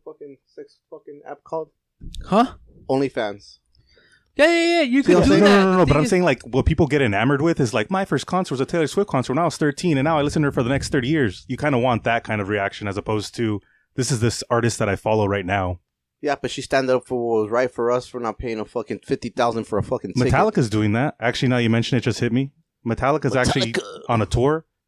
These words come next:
Speaker 3: and if you're under eighteen,
Speaker 2: Kid Rock.
Speaker 3: <laughs>
Speaker 2: Kid Rock.
Speaker 3: Fuck, what was he calling metal?
Speaker 2: <laughs> Heavy.
Speaker 3: Oh, uh, <laughs>
Speaker 2: Heavy.
Speaker 3: ¿escuchas el heavy? Uh,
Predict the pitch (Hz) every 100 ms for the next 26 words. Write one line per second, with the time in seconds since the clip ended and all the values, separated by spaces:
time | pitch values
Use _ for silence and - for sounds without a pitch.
0 | - 117 117 - 131 127 135 135 127 -
1 | 143 190 202 208 208 208 202 - 262 233
2 | 247 277 - 254 - 226 247 - 254 240
3 | 226 226 214 214 220 190 - 240 226 247
4 | 240 - 254 294 277 - - - - -
5 | 226 - 160 156 170 175 143 160 151 117
6 | 131 90 - _ _ _ - - - -
7 | - 196 165 - 180 147 185 190 180 175
8 | 156 - 151 139 131 - 202 156 143 139
9 | 196 180 185 202 139 170 208 254 - _
10 | - 143 233 - 220 - 123 117 110 107
11 | 101